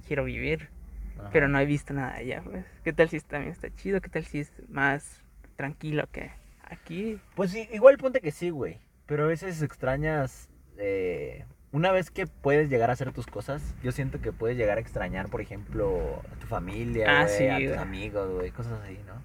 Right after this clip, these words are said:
Speaker 1: Sí.
Speaker 2: Entonces yo también lo pienso por ese lado. Sí me gustaría ir, irme un rato, güey. Por ejemplo, igual a mí me gustaría irme a trabajar a otro lugar, pero sí regresar acá, güey.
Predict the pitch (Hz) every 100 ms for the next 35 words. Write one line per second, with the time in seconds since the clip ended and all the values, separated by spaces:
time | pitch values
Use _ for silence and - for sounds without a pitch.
0 | - - 156 - 170 - - - 107 104
1 | 98 107 113 113 107 98 107 113 98 98
2 | 92 - 135 156 160 135 117 139 - -
3 | 143 147 135 143 - 143 - 107 85 80
4 | - - - - - - 107 117 123 107
5 | 113 113 110 113 98 95 98 92 92 92
6 | 87 - 87 82 87 85 95 - 87 85
7 | - 90 80 80 80 78 85 87